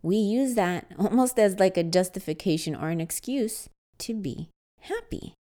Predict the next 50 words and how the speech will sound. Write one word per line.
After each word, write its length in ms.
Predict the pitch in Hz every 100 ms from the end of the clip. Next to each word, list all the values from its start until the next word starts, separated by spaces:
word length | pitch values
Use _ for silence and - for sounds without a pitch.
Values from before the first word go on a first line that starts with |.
| _ -
And, 580 | 208 220 214 220 220 233 _ -
I 120 | 208
mean, 300 | 214 214 208 -
it's 280 | 208 -
kinda 400 | - 240 240 220
good 420 | 160 180 233 262 185
because 320 | 180 214 190
it 160 | 170
gives 220 | - 185 185
us 160 | 190
that 320 | - 165 - - _
break 300 | - 175 175
from 220 | - 190 180
the 60 |
negativity, 800 | 165 160 151 - 226 262 196 190 - _ -
but 100 | 269
it's 140 | 277
also 220 | 285 294 330
kind 180 | 311
of 80 | 285
sad 400 | 254 285 349 185
because 520 | 196 - 208 190 196 - _ _
we 140 | - 277
shouldn't 400 | 285 330 349 208
need 340 | 214 226 330
an 140 | 233 180
excuse 420 | - - 262 294
to 120 | 151
be 100 | 165
happy. 400 | 185 220 - 180
We 100 | 170
shouldn't 340 | - 254 254
need 280 | 202 202 262
an 100 | 233
excuse 380 | 202 - 190 190
to 140 | -
be 140 | 185 185
joyful 600 | 170 170 185 185 170 160
and 180 | 151 160
be 140 | 170
generous 580 | 160 175 165 151 165 -
and 180 | 202 196
loving 320 | 190 180 175
and 140 | 170
kind 400 | - 220 202 190
and 220 | 175 175 -
do 160 | 220
things 380 | 214 202 196 196
for 180 | - 196
others 640 | - 208 196 180 170 165